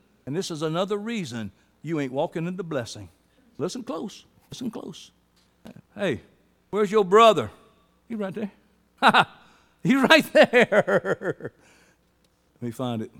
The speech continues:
I'm like, I'm gonna like you now, Joel. I'm reaping. And he said, "I don't know.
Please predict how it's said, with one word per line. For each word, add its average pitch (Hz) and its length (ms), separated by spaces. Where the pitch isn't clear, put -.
I'm 120 80
like, 131 160
I'm 139 60
gonna 147 180
like 143 140
you 151 120
now, 131 180
Joel. 117 280
I'm 127 80
reaping. 113 320
And 160 120
he 190 80
said, 196 340
"I 85 100
don't 131 280
know. 120 300